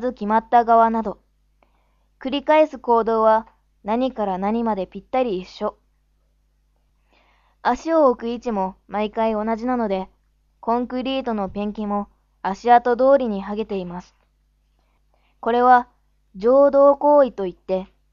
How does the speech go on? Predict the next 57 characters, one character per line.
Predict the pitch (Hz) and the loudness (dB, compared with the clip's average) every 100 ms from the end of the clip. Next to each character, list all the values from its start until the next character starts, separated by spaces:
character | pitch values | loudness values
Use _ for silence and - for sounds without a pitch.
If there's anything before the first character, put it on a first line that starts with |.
| _ | _
ス | _ | _
ト | - 302 | 0 2
レ | 294 | 2
ス | - | 2
か | 226 | 0
ら | 190 | 0
来 | 220 208 | -2 -4
る | 185 | -2
異 | 180 | -2
常 | 226 240 | 0 0
行 | 240 262 247 | 0 0 0
動 | 208 175 | -2 -2
で、 | 175 185 _ _ _ _ _ _ _ - | -6 -8 _ _ _ _ _ _ _ -2
動 | 226 247 | 2 2
物 | 254 - | -2 -6
た | 247 | -6
ち | 226 | -6
か | - 208 | -2 0
ら | 202 | 0
の、 | 180 180 _ _ _ _ _ _ _ | -4 -10 _ _ _ _ _ _ _
「僕 | 220 294 - | -4 -2 0
た | 294 | -2
ち | 233 | -2
辛 | 202 202 247 | -10 -2 0
い | 302 | 0
ん | 269 | 0
だ | 214 | -2
よ、 | 160 - _ _ _ | -2 -8 _ _ _
な | 233 294 | -4 -4
ん | 302 | -2
と | 277 | -2
か | 214 | -2
し | 196 | -2
て | 262 | -2
よ」 | 247 190 _ _ - | -2 -4 _ _ -6
と | 233 | -4
い | 240 247 | 0 0
う | 233 | 0
メ | 247 277 | -2 -6
ッ | |
セ | - 269 | -2 0
ー | |
ジ | 208 202 | 0 -4
な | 202 | -6
の | 196 | -4
で | 175 175 | -8 -10
す。 | _ _ _ _ _ _ _ _ _ _ _ _ _ _ _ _ _ _ _ | _ _ _ _ _ _ _ _ _ _ _ _ _ _ _ _ _ _ _
動 | 262 285 | 4 4
物 | 269 285 302 | 4 -4 -4
園 | 294 254 | -4 -2
に | 220 | -2
は、 | 196 196 _ _ _ _ _ _ _ _ - | -2 -2 _ _ _ _ _ _ _ _ -12
種 | 269 | -6
の | 285 220 | -2 -2
保 | 196 | -2
存 | 196 220 214 | -4 -4 -2
や | 214 214 | -2 -2